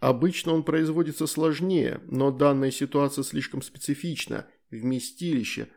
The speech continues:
органическое вместилище, которое можно подвергнуть высоким температурам. Вероятно, никто даже не узнает, каким образом Дайн Лэмвилл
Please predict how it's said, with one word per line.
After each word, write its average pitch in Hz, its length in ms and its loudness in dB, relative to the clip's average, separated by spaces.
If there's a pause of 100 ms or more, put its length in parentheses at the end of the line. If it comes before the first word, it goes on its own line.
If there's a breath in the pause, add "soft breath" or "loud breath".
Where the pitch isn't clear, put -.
органическое 135 800 0
вместилище, 139 720 -2
которое 131 380 -2
можно 139 340 -2
подвергнуть 139 680 -2
высоким 143 420 -4
температурам. 143 800 -2 (320 soft breath)
Вероятно, 127 460 0
никто 127 260 -4
даже 123 260 -2
не 123 120 0
узнает, 123 560 0 (180 soft breath)
каким - 400 -4
образом 120 600 -2
Дайн 123 260 2
Лэмвилл 147 540 2